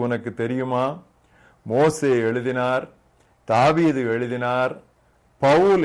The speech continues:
எழுதினார், இப்படி ஏறத்தாழ நாற்பது பேர் எழுதினர். ஆனால் அவர்களையெல்லாம் ஏவியதும் அவர்களுக்கு அருளுரைத்ததும் நான் தான்.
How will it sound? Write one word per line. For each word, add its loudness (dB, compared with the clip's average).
எழுதினார், 2
இப்படி 2
ஏறத்தாழ 2
நாற்பது 0
பேர் 2
எழுதினர். 0
ஆனால் 0
அவர்களையெல்லாம் 0
ஏவியதும் 0
அவர்களுக்கு 0
அருளுரைத்ததும் 2
நான் -2
தான். 0